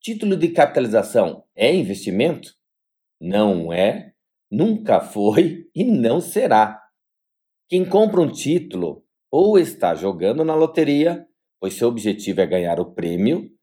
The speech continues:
ou foi enganado pelo caixa ou gerente do banco. Você deve estar pensando,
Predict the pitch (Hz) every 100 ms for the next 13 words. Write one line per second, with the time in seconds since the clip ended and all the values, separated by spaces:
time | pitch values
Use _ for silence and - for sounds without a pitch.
0 | _ _ - 170 143 - - - 170 208
1 | 196 185 139 101 92 76 69 _ 101 110
2 | 113 98 101 101 117 117 _ 110 110 117
3 | 98 85 92 98 92 - - _ _ _
4 | _ _ _ _ _ 131 143 147 139 120
5 | 131 120 127 107 - 98 87 -